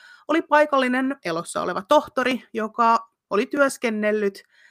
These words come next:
täällä Batsin sairaalassa. Henkilökohtaisesti oletan, että tämä henkilö on tohtori Britt, koska hän oli ainoa näistä epäillyistä, joka on edelleen hengissä.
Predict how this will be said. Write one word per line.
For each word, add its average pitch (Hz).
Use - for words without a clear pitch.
täällä 185
Batsin 240
sairaalassa. -
Henkilökohtaisesti 240
oletan, 233
että 202
tämä 196
henkilö 202
on 190
tohtori 170
Britt, 285
koska 202
hän 196
oli 262
ainoa 202
näistä 190
epäillyistä, 185
joka -
on 185
edelleen 175
hengissä. 175